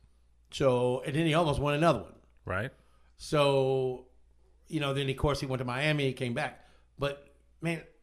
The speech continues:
Speaker 1: you have to set yourself, if you are the University of Texas, you have to hire somebody who can put a gate around Texas for the most part.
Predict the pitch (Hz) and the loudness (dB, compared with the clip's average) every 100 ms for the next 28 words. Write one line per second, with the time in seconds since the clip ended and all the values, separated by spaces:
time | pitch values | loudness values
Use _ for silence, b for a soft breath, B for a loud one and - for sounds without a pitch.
0 | _ - 147 160 196 - 175 165 - 147 | _ -20 -8 -2 0 0 0 -2 -2 -4
1 | - 156 151 139 143 131 - 151 135 113 | -2 -4 -6 -6 -4 -4 -2 0 0 -2
2 | - 135 117 151 220 214 175 175 156 151 | -6 -8 -6 -2 -2 2 2 4 2 2
3 | 156 147 147 143 131 139 107 110 - 160 | 0 -2 -4 -4 -2 -2 -2 -6 -4 -4
4 | 160 - 135 147 143 127 127 113 107 98 | -4 -8 -12 -10 -8 -8 -6 -6 -8 -12
5 | - b b b b 135 131 127 131 117 | -18 b b b b -6 -4 2 2 2
6 | 101 151 131 123 - 110 117 110 107 - | -4 -2 -2 -6 -14 -12 -10 -12 -10 -4
7 | 135 - 117 - 117 98 113 135 139 127 | -4 -6 -12 -8 -8 -6 0 6 6 6
8 | - 135 107 - | 0 0 0 -6